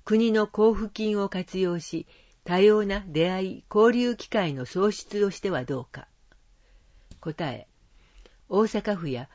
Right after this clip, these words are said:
府内市町村と連携、協働し、地域少子化対策重点推進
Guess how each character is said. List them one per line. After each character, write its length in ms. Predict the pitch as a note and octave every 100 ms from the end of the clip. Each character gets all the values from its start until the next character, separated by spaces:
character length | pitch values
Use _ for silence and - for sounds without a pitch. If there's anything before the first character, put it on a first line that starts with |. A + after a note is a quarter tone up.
| _
府 140 | -
内 240 | B3 G#3 E3
市 100 | -
町 220 | A#3+ A3
村 240 | - D3
と 200 | C3 C3
連 260 | C3 D3+ E3+ -
携、 300 | D3+ D3 C3+
協 240 | D#3+ E3+
働 240 | D#3 D#3
し、 260 | D#3+ C3 D3+ _ _ _ _ _
地 220 | - B3+
域 180 | G3+ E3
少 240 | - F#3+ G#3+
子 100 | -
化 160 | G#3+
対 220 | G#3 G3+
策 260 | F3+ D3+ C#3+
重 240 | C3 G3+
点 220 | G#3 G#3+ G#3
推 260 | - G#3
進 260 | F#3+ G#3+